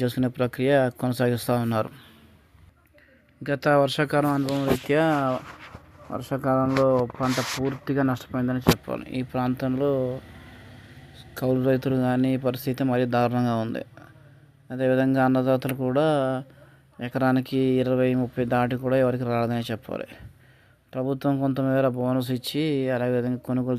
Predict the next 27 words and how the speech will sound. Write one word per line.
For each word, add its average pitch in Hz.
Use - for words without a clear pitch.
చేసి 123
ప్రక్రియతో 123
అన్నదాతలను 131
ఆదుకునే 131
ప్రయత్నం 123
చేసింది. 117
కానీ 135
ఈ 135
అధిక 135
వర్షపాతం, 135
వర్షాలు 131
ఇంకా 131
కురియడం 131
వల్ల 127
కూడా 131
ఈ 139
ప్రక్రియ 131
కూడా 135
ఇంకా 131
మందకోడిగా 127
కొనసాగుతూ 123
ఉంది. 113
అయితే 160
వ్యవసాయానికి 143
అన్నదాతలు 135
ఈ 131
వర్ణ-, 131